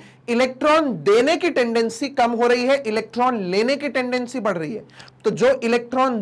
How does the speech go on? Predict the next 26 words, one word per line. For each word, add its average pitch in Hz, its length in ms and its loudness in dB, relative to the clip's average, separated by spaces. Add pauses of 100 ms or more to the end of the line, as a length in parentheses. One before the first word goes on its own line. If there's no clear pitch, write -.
दे 220 380 4 (500)
वो 160 160 -4
मेटल 190 320 -2
होता 247 220 0
है, 233 160 -4 (340)
जो 233 160 2
इलेक्ट्रॉन 254 520 0
ले 226 200 4
ले 277 120 4 (280)
वो 165 100 -6
नॉन 180 180 -2
मेटल 233 300 -2
होता 226 200 2
है। 220 140 -6 (320)
तो - 60 -2 (120)
अब 285 160 4
अगर 269 200 4
इलेक्ट्रॉन 247 500 0 (140)
देने 202 280 4
की 277 120 -2
टेंडेंसी 247 500 -2
कम 240 180 -2
हो 240 140 4
रही 233 100 0
है, 247 60 -2
मतलब 233 320 -2